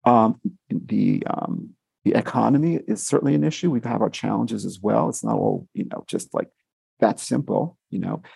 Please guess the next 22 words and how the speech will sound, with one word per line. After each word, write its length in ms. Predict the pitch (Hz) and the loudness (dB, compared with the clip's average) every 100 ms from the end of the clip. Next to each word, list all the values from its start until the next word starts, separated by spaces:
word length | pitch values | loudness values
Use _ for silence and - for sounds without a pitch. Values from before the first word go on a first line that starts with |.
| _ - | _ 2
But 360 | 123 - - _ _ | 2 2 -4 _ _
let 60 | 110 | -4
me 60 | 104 | -2
tell 200 | 113 98 | 0 -2
you, 160 | 95 _ _ - | -4 _ _ 0
I, 160 | 113 113 - | 0 0 0
I 120 | 127 | 4
know 520 | 127 120 113 92 92 _ | 6 6 6 4 0 _
from 180 | 117 107 | -4 2
working 280 | 113 117 | 2 2
with 120 | 113 113 - | -4 -6 -6
patients 460 | 127 107 143 135 - | -2 -2 -2 -6 -6
and 160 | 104 101 | -6 -2
working 300 | 113 117 120 | -2 -2 -4
with 80 | |
the 80 | 113 | -4
public 480 | - 120 117 147 - - | -4 -2 0 -2 -6 -12
and 240 | 98 92 | -8 -8
doing 340 | - 107 113 - | -6 -4 -4 -6
events 320 | - 113 139 131 | -4 -2 -2 -4
in 60 | |
stores 520 | - - 117 151 180 | -6 0 2 2 -2